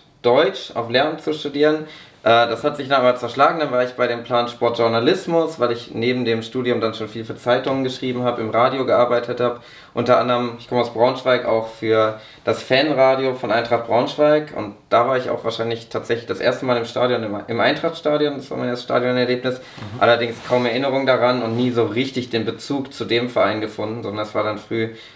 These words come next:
Speaker 1: ähm, der, der, der S V W. Und, ähm, das hab ich dann aber so, hat mir viel gefallen, das nebenbei zu machen. Und dann bin ich irgendwie in die Richtung Sportmanagement gelenkt worden, weil es da dann noch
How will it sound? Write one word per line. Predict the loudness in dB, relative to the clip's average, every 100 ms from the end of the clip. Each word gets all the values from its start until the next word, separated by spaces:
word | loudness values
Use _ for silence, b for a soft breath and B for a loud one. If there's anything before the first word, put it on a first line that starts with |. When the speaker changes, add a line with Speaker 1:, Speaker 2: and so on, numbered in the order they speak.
| B
Speaker 1:
ähm, | 2 4 4 2 0
der, | 0 0
der, | -2 -2 0
der | 2 0
S | 0
V | -2 -4 0
W. | 2 2 0 B B B _
Und, | 2 4 2 0 -4 -10 -2
ähm, | 0 2 0 -8 -12 -18 _
das | -4 -2
hab | 0 -2
ich | 0
dann | 0
aber | 2 2 2
so, | 2 0 0
hat | -4 -2
mir | -4
viel | -2
gefallen, | -4 2 2
das | 2 0
nebenbei | -2 2 2 2
zu | 0
machen. | 0 0 -2
Und | -2
dann | -2 0
bin | -2
ich | -2 -2
irgendwie | -2 0 0 0 B B B
in | -4
die | 0
Richtung | 2 0 0 -2
Sportmanagement | -2 2 2 4 2 2 -2 -2 -2 -2
gelenkt | -2 -4 -2
worden, | -2
weil | -2
es | -2
da | -2
dann | 0 0
noch | -2 -6